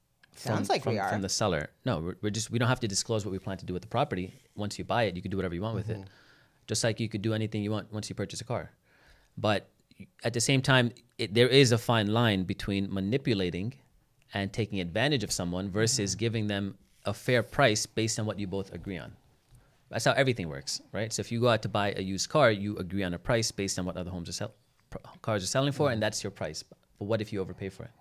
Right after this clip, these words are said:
Speaker 1: What if you get at a very low price? So same thing applies. Um, but in this case, the seller, if, if it's a, a contract assignment, yes, they will know what you plan to do with it,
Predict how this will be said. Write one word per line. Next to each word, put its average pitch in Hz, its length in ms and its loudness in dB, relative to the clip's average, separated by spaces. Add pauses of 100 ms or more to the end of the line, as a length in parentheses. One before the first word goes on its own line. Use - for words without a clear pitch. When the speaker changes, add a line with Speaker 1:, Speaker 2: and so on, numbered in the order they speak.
(520)
Speaker 1:
What 113 140 -2
if 110 100 -4
you 104 80 -8
get 104 120 -2
at 95 120 0
a 92 100 -4 (220)
very 95 160 -2
low 95 140 -2
price? - 240 -10
So - 180 -8
same 156 220 0
thing 151 160 2
applies. 117 320 -2 (500)
Um, 107 300 4
but 120 100 2
in 131 80 6
this 160 140 6
case, 117 400 8 (840)
the 110 160 8
seller, 131 640 10 (640)
if, - 340 6 (420)
if 117 180 4
it's - 180 6 (100)
a, - 120 2 (260)
a 110 60 2
contract 139 580 4
assignment, 151 640 4
yes, 113 320 2
they 117 140 2
will 113 220 4
know 107 400 0
what 104 140 -4
you 98 60 -8
plan 92 220 -6
to - 80 -16
do 85 100 -6
with 78 160 -8
it, - 120 -20